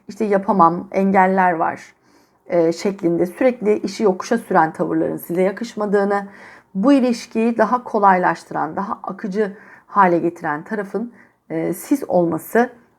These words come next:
gerektiğini söyleyen, biraz da böyle pası size atan bir insan var.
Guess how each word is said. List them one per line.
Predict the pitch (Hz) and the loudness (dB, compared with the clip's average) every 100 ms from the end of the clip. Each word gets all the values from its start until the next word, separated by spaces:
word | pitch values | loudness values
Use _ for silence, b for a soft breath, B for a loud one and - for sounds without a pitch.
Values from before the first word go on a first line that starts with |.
| _ | _
gerektiğini | 247 202 175 170 160 | 2 4 0 -6 -8
söyleyen, | - 214 208 196 190 240 | -2 0 2 4 2 0
biraz | 240 226 180 | 2 2 2
da | 196 | 0
böyle | 220 190 190 | -2 -2 -4
pası | 233 226 190 | -8 -10 -12
size | - 190 | -10 -8
atan | - 180 - 214 202 | -6 -6 -6 -6 -4
bir | 196 - | -4 -4
insan | 165 - 156 127 | -6 0 0 0
var. | 123 - | -2 -4